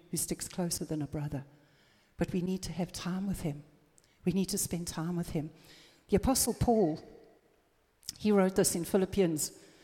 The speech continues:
Well, he didn't write this in Philippians. He wrote this to the church in Philippi, <laughs> Philippians three ten. Uh, in the Amplified, he says this,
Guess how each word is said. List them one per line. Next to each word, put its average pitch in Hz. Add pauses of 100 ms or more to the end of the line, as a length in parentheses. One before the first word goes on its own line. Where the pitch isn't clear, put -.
(520)
Well, 185
he 175
didn't 175
write 156
this -
in 151
Philippians. -
He 165
wrote 160
this - (120)
to 175
the 160
church -
in 151
Philippi, 147 (280)
<laughs> -
Philippians 160
three 170
ten. 170 (280)
Uh, 175
in 226
the -
Amplified, 247 (180)
he 202
says 190
this, -